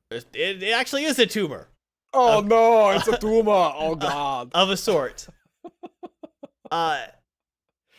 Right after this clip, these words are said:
Speaker 1: it's actually like the web had kind of semi-gained sentience, and when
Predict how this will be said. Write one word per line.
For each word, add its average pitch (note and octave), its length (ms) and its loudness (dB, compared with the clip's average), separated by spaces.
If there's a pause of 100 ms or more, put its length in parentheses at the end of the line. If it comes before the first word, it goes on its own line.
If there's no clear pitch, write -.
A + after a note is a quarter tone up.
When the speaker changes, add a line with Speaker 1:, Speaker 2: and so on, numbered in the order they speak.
(220)
Speaker 1:
it's F#3 200 -2
actually B3 220 -2
like - 60 -6
the G3+ 60 -6
web E3+ 240 -2
had C#3+ 100 -12
kind E3+ 240 -6
of D3 60 -8
semi-gained D3+ 720 -6
sentience, G#3+ 800 -12 (100)
and C#3+ 480 -4 (440)
when C#3 320 -6